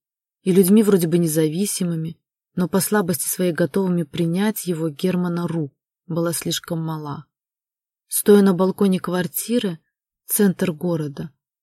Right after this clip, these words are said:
Девять комнат с тремя спальнями и двумя санузлами, с общей площадью под пятьсот квадратных метров,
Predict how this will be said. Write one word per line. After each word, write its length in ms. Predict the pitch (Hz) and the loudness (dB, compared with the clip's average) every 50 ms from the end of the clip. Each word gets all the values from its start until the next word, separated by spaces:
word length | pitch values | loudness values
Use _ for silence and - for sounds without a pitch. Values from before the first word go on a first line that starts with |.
| _ _ - | _ _ -4
Девять 360 | 180 - 262 240 233 202 - | 0 4 4 4 4 2 0
комнат 320 | - - 208 196 190 185 - | -2 -2 0 0 0 0 -2
с 60 | - | -2
тремя 300 | - 180 175 175 175 165 | -2 -2 -2 0 -2 -2
спальнями 640 | - - _ - 196 208 226 226 208 190 175 175 165 | -4 -6 _ -2 0 0 2 2 2 0 0 -2 -2
и 20 | |
двумя 340 | 151 151 160 165 175 185 180 | -4 -2 -2 -2 -2 -2 -2
санузлами, 880 | - 180 180 175 175 170 156 160 160 160 151 147 147 147 147 160 - _ _ _ _ _ _ _ _ _ _ _ _ | -2 -2 -2 -4 -4 -6 -8 -8 -8 -8 -8 -8 -8 -8 -8 -10 -12 _ _ _ _ _ _ _ _ _ _ _ _
с 140 | - - - | -4 2 2
общей 240 | 214 - - - 202 | 2 2 4 2 0
площадью 520 | - - 220 240 233 - - 190 - 160 | 0 2 2 2 2 2 -2 -4 -4 -4
под 160 | - 175 - _ | -4 -4 -6 _
пятьсот 400 | - 185 - - - 220 - - | -6 -6 -4 -4 -4 -4 -4 -4
квадратных 680 | - 190 185 151 165 170 180 - - 180 175 - - | -6 -6 -6 -4 -2 -4 -4 -4 -4 -6 -6 -6 -6
метров, 560 | 175 160 151 147 143 - - 170 - - _ | -6 -6 -6 -8 -10 -12 -14 -14 -14 -14 _